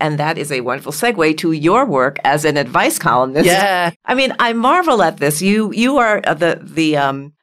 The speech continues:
Speaker 1: I, I don't wanna call it the Dear Abby, but you are the person that people write, the nationally syndicated column, and people write to you their problems. So I wanna know how, two things. First of all,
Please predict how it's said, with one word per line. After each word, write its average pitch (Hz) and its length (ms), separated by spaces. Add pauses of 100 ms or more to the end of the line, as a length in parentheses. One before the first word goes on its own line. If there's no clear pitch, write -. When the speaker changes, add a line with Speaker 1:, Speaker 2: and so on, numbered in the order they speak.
Speaker 1:
I, - 160
I 202 60
don't 226 120
wanna 226 160
call 185 200
it - 20
the 156 80
Dear 156 200
Abby, 147 380
but - 220
you 208 180
are 208 100
the 190 220
person 196 400
that 165 160
people 202 260
write, 156 180
the 131 100
nationally 202 480
syndicated 226 480
column, 170 400
and 151 100
people 160 240
write 147 240
to 233 80
you 220 60
their 214 120
problems. 156 380 (420)
So 254 520 (340)
I 226 80
wanna 269 320
know 190 480 (720)
how, 240 340
two 294 240
things. 151 400
First 208 200
of 160 80
all, 139 220